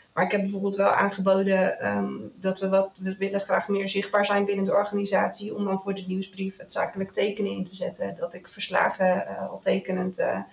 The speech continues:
ga weergeven en dat die geplaatst worden voor de collega's. Ehm, dat is super laagdrempelig, maar ik heb voor mezelf gelijk het idee dat ik een, eh, ja, een waardevolle bijdrage kan leveren, zeg maar, wat ik heel fijn vind.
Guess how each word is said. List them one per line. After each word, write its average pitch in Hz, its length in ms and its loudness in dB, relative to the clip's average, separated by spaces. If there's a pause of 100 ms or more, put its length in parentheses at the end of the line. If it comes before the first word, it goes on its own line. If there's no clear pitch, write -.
(220)
ga 202 220 2
weergeven 190 540 4
en 185 100 4
dat 185 160 2
die 196 120 -4
geplaatst 185 440 0
worden 185 200 0
voor 190 140 -2
de 185 120 -2
collega's. 196 760 0 (380)
Ehm, 185 280 0 (100)
dat 185 160 6
is - 100 0
super 247 320 2
laagdrempelig, 196 920 4
maar 190 260 0
ik - 120 -10
heb - 180 -10
voor 208 200 2
mezelf 202 440 4
gelijk 196 220 6
het 202 120 -4
idee 190 260 4
dat 185 160 2
ik - 120 -12
een, 196 280 2 (100)
eh, 196 280 -6
ja, 208 80 -4
een 190 60 0
waardevolle 196 480 2
bijdrage 202 500 4
kan 226 200 0
leveren, 220 400 2
zeg 220 220 -2
maar, 208 200 0
wat 208 140 0
ik - 60 -12
heel 214 140 0
fijn 214 320 2
vind. 220 280 0